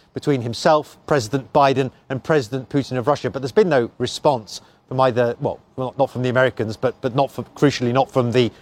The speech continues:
not from the Russians yet either. It, it, it's not something that I think they're,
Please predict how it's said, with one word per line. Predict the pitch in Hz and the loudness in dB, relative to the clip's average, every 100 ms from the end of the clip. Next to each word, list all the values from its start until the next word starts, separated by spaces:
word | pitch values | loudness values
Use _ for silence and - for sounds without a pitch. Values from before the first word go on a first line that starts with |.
| _ _ | _ _
not | 143 131 | -4 -2
from | 120 | -2
the | 120 | 0
Russians | 120 127 - 117 110 - | 2 0 -2 -4 -6 -4
yet | 120 110 | -4 0
either. | 135 127 101 - - - | 0 2 0 -4 -12 -10
It, | 113 | -8
it, | 139 135 | -8 -6
it's | 139 - | -8 -2
not | 147 147 | 0 0
something | - 135 139 123 117 - - - | -2 -2 0 0 -2 -8 -14 0
that | 123 | 2
I | |
think | 120 147 139 | 4 0 0
they're, | 120 | -2